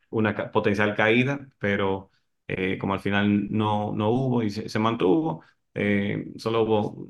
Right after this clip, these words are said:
una pérdida muy pequeña, eh, hubo volatilidad pequeña, eh, ese día.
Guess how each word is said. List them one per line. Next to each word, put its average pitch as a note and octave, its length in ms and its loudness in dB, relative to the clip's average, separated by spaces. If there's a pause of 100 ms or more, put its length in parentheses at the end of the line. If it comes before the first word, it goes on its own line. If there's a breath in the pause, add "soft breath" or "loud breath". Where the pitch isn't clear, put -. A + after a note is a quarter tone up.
una F#2+ 400 -4
pérdida A2+ 340 0
muy G#2+ 120 0
pequeña, G2+ 500 -2 (360)
eh, F#2+ 420 -4
hubo G#2+ 320 4
volatilidad G#2 880 0 (300)
pequeña, G2+ 560 -4
eh, G2 360 -10
ese G2 220 -4
día. E2+ 320 -8